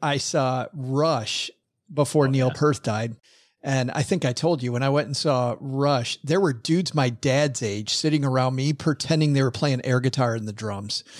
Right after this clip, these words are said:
Speaker 2: Oh, yeah.
Speaker 1: And, and part of it I thought was really, really cool. L-, like, I thought it was cool to watch these dudes in their seventies just getting into it, just totally getting into it.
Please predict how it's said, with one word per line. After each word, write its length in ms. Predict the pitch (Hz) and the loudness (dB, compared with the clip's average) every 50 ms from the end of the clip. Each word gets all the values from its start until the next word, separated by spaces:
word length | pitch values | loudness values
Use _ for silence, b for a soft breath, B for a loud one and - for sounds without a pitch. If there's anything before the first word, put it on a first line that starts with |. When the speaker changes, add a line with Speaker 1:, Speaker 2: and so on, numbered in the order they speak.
| B B B B 110 | B B B B 2
Speaker 2:
Oh, 60 | 107 | 2
yeah. 140 | 98 87 - - - | 2 2 0 -4 -4
Speaker 1:
And, 320 | 147 147 139 131 131 135 - | -2 0 0 0 -2 -2 0
and 200 | - 165 139 - | 0 0 0 0
part 260 | - - 320 359 254 | -2 0 2 2 2
of 80 | 170 143 | 2 2
it 140 | 135 127 143 | 0 0 0
I 100 | 143 143 | 0 0
thought 240 | - 180 151 135 - | 2 2 0 2 2
was 160 | 151 120 131 | 0 0 2
really, 380 | 143 143 147 156 151 143 135 | 2 2 4 2 2 2 2
really 240 | 127 127 127 120 113 | 2 2 2 0 -2
cool. 380 | - - 127 110 - 117 - _ _ 160 | -4 -4 -6 -6 -6 -8 -10 _ _ -2
L-, 100 | 175 - - | -2 0 2
like, 160 | 196 175 170 | 2 2 4
I 60 | 180 | 4
thought 120 | 196 190 | 2 2
it 40 | 165 | 2
was 120 | 165 147 - | 2 0 -2
cool 280 | - - 233 214 185 | -2 0 2 2 2
to 60 | 160 | 4
watch 300 | 151 156 160 156 143 - | 2 2 2 2 0 0
these 260 | - 156 139 127 113 113 | 0 2 2 2 0 -4
dudes 680 | 127 127 156 165 170 160 135 123 120 117 - - - b b b b b b b b b - | -4 -2 0 2 2 2 2 0 -2 -4 -6 -8 -10 b b b b b b b b b -4
in 200 | 156 151 151 151 | 0 0 2 2
their 400 | 156 147 147 143 135 123 - _ _ _ | 4 4 4 2 2 0 -4 _ _ _
seventies 880 | - - - - 156 151 139 156 139 117 117 110 110 113 110 - - - - | -6 -4 0 2 2 2 2 2 0 0 0 -2 -2 -2 -2 -4 -6 -8 -8
just 320 | 147 - 151 131 - - - | -4 0 0 0 0 0 0
getting 260 | 156 151 - 139 135 | 0 0 0 0 0
into 320 | 123 117 117 113 113 110 | 2 2 2 0 0 -2
it, 300 | 107 107 117 - _ _ | -2 -4 -6 -8 _ _
just 300 | - - 147 123 - - | -2 0 0 0 -2 -4
totally 580 | - 143 - - - 170 165 156 156 147 139 127 | -6 -6 -4 -2 0 2 2 2 2 2 0 0
getting 240 | 143 143 - 135 135 | 0 -2 -2 -2 -2
into 220 | 131 139 156 160 | 0 0 2 2
it. 160 | 175 - - | 0 0 -4